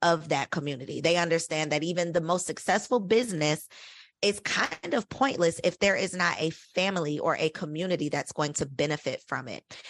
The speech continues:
We're the ones that are lost in the sauce. We're the ones that's kinda late to the party when it comes to the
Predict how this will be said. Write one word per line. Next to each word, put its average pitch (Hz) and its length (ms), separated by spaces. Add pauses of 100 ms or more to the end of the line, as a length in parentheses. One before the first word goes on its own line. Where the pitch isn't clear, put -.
(160)
We're 156 600
the 330 100
ones 185 280
that 156 120
are 139 140
lost 135 300
in 127 80
the 82 80
sauce. - 340
We're 330 140
the 403 100
ones 247 220
that's 185 120
kinda 190 260
late 151 260
to 165 100
the 143 80
party 143 300
when 147 120
it - 120
comes 151 420 (120)
to 143 240 (380)
the 151 220